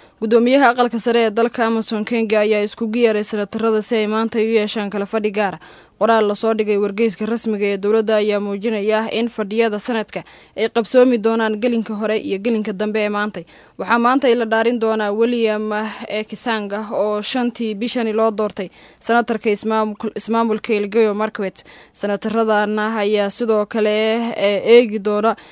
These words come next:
hindisa sharciyeedka isbeddelka xeerarka I E B C ee markaasi, eh, sanadkii hore.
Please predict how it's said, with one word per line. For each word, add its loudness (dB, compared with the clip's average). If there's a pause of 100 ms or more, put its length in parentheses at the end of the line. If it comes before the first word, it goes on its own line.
(100)
hindisa 0
sharciyeedka 0
isbeddelka 0
xeerarka -2 (400)
I 0
E -4
B -4
C -2 (500)
ee 2
markaasi, 2
eh, 2
sanadkii 0
hore. -4